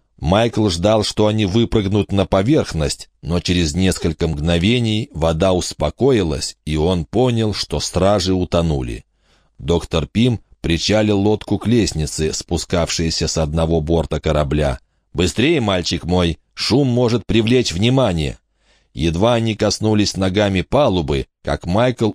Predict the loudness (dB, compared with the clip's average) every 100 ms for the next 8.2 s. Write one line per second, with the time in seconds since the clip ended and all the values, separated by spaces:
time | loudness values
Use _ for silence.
0 | -2 -4 0 0 0 0 -2 0 2 2
1 | -2 -4 -2 -2 2 2 0 0 -2 -2
2 | -2 -2 0 0 0 -6 _ _ -6 -6
3 | -2 -2 0 0 2 2 2 2 2 -2
4 | 0 0 2 0 2 2 0 -2 -2 0
5 | 0 -2 -2 -4 0 0 0 0 0 -4
6 | _ -2 0 2 2 2 2 -2 0 0
7 | 0 -4 -2 0 0 0 -2 -2 -4 -4
8 | -6 -8